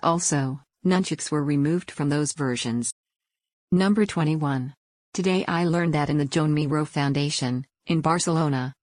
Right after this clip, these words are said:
you can see a functional mercury fountain created by Alexander Calder. It has to be kept in an airtight glass casing at all times because of the toxic fumes. Number twenty-two.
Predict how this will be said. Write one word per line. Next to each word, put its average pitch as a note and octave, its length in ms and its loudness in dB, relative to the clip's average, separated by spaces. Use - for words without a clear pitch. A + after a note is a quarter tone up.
you G3 160 2
can F3 140 -2
see F3+ 240 2
a E3+ 40 0
functional D#3+ 520 0
mercury D3+ 460 0
fountain D3 380 -2
created D#3+ 440 0
by D3 180 0
Alexander D3+ 680 -2
Calder. C3 520 -4
It G#3 100 2
has G#3 220 0
to G3 120 -2
be E3 140 0
kept E3 300 -2
in D3+ 80 2
an D3 100 2
airtight E3 480 -2
glass C3+ 340 -2
casing D#3 420 0
at B2+ 80 -2
all D#3+ 200 2
times D3 400 -2
because D3+ 320 -2
of C#3 80 -2
the D3 100 -2
toxic D#3+ 500 -4
fumes. B2+ 600 -2
Number G3+ 360 4
twenty-two. C#3+ 720 -2